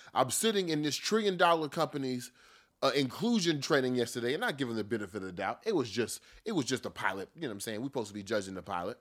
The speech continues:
And one of the first assignments that they do is they, they give us these, one of these four videos to watch. And this is the first video to watch. The video started at nine, the, uh, the train started at nine thirty. This video ended by the time it was nine forty-five.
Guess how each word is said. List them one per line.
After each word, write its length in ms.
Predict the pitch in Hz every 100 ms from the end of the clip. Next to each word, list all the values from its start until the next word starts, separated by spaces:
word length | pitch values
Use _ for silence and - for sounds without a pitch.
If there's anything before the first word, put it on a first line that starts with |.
| _ _ _ - - -
And 120 | 147
one 100 | 165
of 80 | 226
the 80 | 180
first 300 | - 262 247
assignments 460 | 170 180 156 147 127
that 100 | 120
they 100 | 120
do 380 | 104 98 110 - - -
is 180 | 131
they, 140 | 131 135
they 260 | 104 139
give 240 | 117 175 175
us 100 | 143
these, 240 | 143 135
one 220 | 110 160
of 120 | 156 131
these 160 | 131
four 280 | - 143 135
videos 600 | 107 113 101 87 92 -
to 100 | -
watch. 380 | 160 196 - -
And 80 | 117
this 140 | 147 131
is 60 |
the 60 | 120
first 280 | - 131 110
video 260 | 117 110
to 60 | 98
watch. 400 | 90 71 - - _ _ _ - - - -
The 60 |
video 320 | 113 175 196
started 340 | 156 - 147 127
at 60 | 123
nine, 420 | 135 131 123 120 127
the, 180 | 127 117
uh, 40 |
the 140 | 120
train 240 | 113 190 180
started 260 | 180 143
at 60 | 120
nine 280 | 131 135 117
thirty. 260 | 131 120
This 220 | 117 117 110
video 280 | 143 135
ended 220 | 104 127 110
by 120 | 110
the 80 | 101
time 220 | 123 110
it 40 |
was 80 | 98
nine 200 | 113 107
forty-five. 600 | 101 101 90 90 65 -